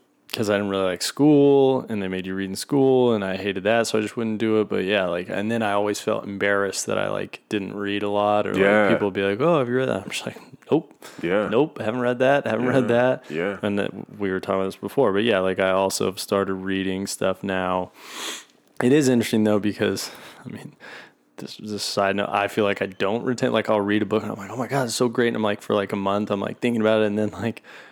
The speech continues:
Speaker 1: a few months later, I'm like, "What was that book about?" Like, I, what,
Speaker 2: Mm-hmm.
Speaker 1: what was, like, I read that, uh, The Four Promises,
Speaker 2: Mm-hmm.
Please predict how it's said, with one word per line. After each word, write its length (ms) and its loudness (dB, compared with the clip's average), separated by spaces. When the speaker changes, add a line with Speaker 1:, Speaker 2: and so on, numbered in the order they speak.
Speaker 1:
a 60 -20
few 120 2
months 260 0
later, 240 2
I'm 140 -4
like, 340 -14
"What 100 -6
was 120 -4
that 160 -4
book 220 -4
about?" 460 -4
Like, 200 0
I, 140 2
what, 240 2
Speaker 2:
Mm-hmm. 140 -2
Speaker 1:
what 120 2
was, 160 0
like, 200 0
I 60 0
read 360 2
that, 200 2
uh, 200 0
The 120 -6
Four 480 -2
Promises, 800 -2
Speaker 2:
Mm-hmm. 320 -4